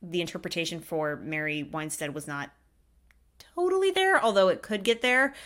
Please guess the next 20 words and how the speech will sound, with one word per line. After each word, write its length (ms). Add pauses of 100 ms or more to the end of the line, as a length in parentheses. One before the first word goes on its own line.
(420)
Um, 600 (360)
I 680
am 140 (100)
anxious 500
to 80
see 280
how 340
Ahsoka's 540
character 360
develops. 440
I 80
did 280
feel 200
like 220
they 100
focused 460
maybe 260
a 100
little 460
bit 400